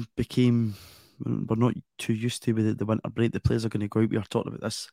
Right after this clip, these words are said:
They're gonna go to Sydney first. They're gonna play Sydney F C and Everton over there. Then they're gonna go to a, a warm winter training camp in Portugal. One of the confirmed fixtures is gonna be Rennes,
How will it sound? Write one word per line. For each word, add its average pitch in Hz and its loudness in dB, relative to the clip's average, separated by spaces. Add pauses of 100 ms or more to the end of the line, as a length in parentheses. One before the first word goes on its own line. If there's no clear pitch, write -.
(360)
They're - 0
gonna 110 2
go - -2
to - -2
Sydney 113 0
first. - 0
They're 113 0
gonna 107 2
play 117 0
Sydney 110 0
F 104 -4
C - -2
and 104 0
Everton 113 0
over 107 -4
there. 113 2
Then 110 0
they're 110 0
gonna 107 0
go 110 -2
to - -2
a, 95 0
a 101 0
warm 107 2 (380)
winter 113 0
training 107 0
camp - -2
in - -4
Portugal. 117 2 (440)
One 113 6
of 113 6
the 107 0
confirmed 107 2
fixtures - -2
is - -12
gonna 107 0
be 98 2
Rennes, 110 0